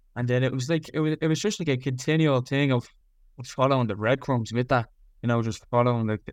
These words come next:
the, the, the next step. So it was like, "Right, I'm gonna cut out smoking weed every fucking day because clearly I'm reliant on it. Clearly I'm addicted to it. Clearly it's not serving me. Clearly I have no conscious relationship with it." Put that out. And that was difficult,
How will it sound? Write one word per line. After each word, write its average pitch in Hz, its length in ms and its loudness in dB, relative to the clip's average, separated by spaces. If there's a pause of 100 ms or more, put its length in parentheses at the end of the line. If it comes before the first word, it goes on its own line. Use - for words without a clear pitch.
the, 107 120 0
the, 107 360 0
the 110 100 0
next 120 260 2
step. 117 280 -2
So 113 80 -2
it - 20 0
was 101 120 -4
like, 107 120 -2
"Right, 110 300 0
I'm 110 60 -4
gonna 110 160 -2
cut 117 200 -2
out 107 140 0
smoking 107 380 -2
weed 107 340 0
every 110 240 -2
fucking 113 300 -6
day 107 320 2 (180)
because 98 340 -4 (220)
clearly 131 280 4
I'm 107 120 0
reliant 104 340 0
on 113 100 0
it. 131 120 -6
Clearly 135 300 0
I'm 110 100 -2
addicted 120 360 -6
to 127 120 0
it. 127 140 -6
Clearly 131 280 0
it's 110 120 -2
not 113 120 0
serving 131 300 -2
me. 113 140 -6 (120)
Clearly 131 300 0
I - 20 0
have 117 180 -2
no 117 300 -2 (320)
conscious 117 300 -2
relationship 113 480 0
with 156 140 0
it." - 80 -12 (640)
Put 127 140 -4
that 110 160 4
out. 107 160 -4 (340)
And 123 120 2
that - 220 -6
was 135 120 0
difficult, 139 440 -2